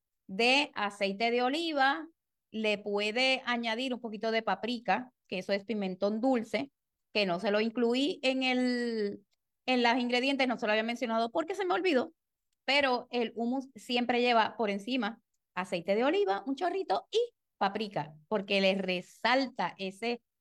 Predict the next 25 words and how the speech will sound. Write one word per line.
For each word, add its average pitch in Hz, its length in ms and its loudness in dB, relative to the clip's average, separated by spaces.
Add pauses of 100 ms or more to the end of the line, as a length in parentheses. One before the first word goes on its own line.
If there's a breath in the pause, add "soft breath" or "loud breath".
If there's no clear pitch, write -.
ese 233 340 -4
color, 190 880 4 (460)
¿ok? 214 340 -4
Este 254 280 0
plato 262 560 2
tiene 226 240 -4
muchísimo 247 680 -4
color. 208 300 4
Oiga, 202 340 0 (180 soft breath)
y 233 140 0
si 208 160 -6
usted 190 280 -4
tiene, 196 500 -2 (400 soft breath)
em, 185 680 0
semillas 196 420 0
de 247 120 -2
calabaza, 226 640 2
le 190 120 -6
echa 202 200 -4
por 247 120 2
encima. 202 480 -4 (360)
¡Oh, - 200 -4 (220)
María! 151 420 -4 (540 loud breath)
No 220 220 2
solamente 233 680 0